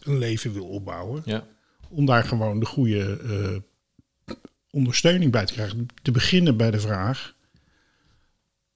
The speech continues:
Speaker 1: van, "Wat wil jij? Wie ben jij?
Speaker 2: Ja.
Speaker 1: En wat wil jij?"
Speaker 2: Ja.
Speaker 1: Dus, dus wat heb jij nodig om, eh, eh, buiten te blijven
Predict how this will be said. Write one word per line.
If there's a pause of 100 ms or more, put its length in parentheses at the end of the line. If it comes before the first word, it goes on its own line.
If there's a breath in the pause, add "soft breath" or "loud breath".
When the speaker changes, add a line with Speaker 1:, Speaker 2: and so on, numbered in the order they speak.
(200)
Speaker 1:
van,
"Wat
wil
jij?
Wie
ben
jij?
Speaker 2:
Ja. (300)
Speaker 1:
En
wat
wil
jij?"
Speaker 2:
Ja. (140)
Speaker 1:
Dus,
dus
wat
heb
jij
nodig
om, (440)
eh, (200)
eh,
buiten
te
blijven